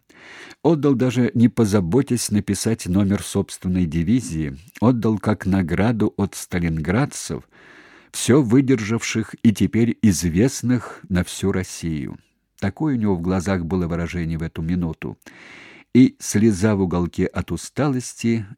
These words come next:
и от выпитой водки. Сенцов взял и перенял из правой руки в левую обломанную палку с флагом, а правой долго тряс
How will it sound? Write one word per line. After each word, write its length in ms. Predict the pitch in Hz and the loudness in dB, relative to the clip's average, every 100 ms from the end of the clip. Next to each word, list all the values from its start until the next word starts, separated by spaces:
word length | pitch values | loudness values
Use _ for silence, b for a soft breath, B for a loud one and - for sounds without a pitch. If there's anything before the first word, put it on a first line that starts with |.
| - | -2
и 180 | 127 - | -2 -2
от 180 | 87 - | -8 -6
выпитой 540 | 82 107 90 - 87 | -4 -4 -6 -6 -6
водки. 560 | 73 78 - - - - _ _ _ _ | -4 -8 -10 -16 -16 -16 _ _ _ _
Сенцов 460 | - 131 131 160 147 | 0 0 0 -2 -2
взял 420 | 101 101 131 123 101 _ _ - | -2 0 0 -2 -6 _ _ 2
и 80 | 123 | 2
перенял 480 | 127 107 101 101 107 | 2 0 0 -2 -4
из 260 | - 98 | -4 -6
правой 320 | - 92 90 87 | -4 -4 -2 -2
руки 300 | 85 - 85 | -4 -4 -4
в 80 | |
левую 340 | 78 123 113 110 95 | -2 -2 -2 -2 -4
обломанную 640 | 71 85 104 98 87 80 | -4 -2 0 0 -2 -4
палку 400 | - 85 78 85 | -4 -6 -6 -12
с 80 | - | -8
флагом, 500 | 98 131 135 123 117 B B B B B | -2 0 0 -2 -6 B B B B B
а 120 | 110 | 0
правой 380 | - 156 143 135 | 2 0 4 4
долго 500 | 95 117 147 120 123 | 4 4 4 2 -2
тряс 600 | - 107 107 107 - - | -2 -2 0 0 -4 -10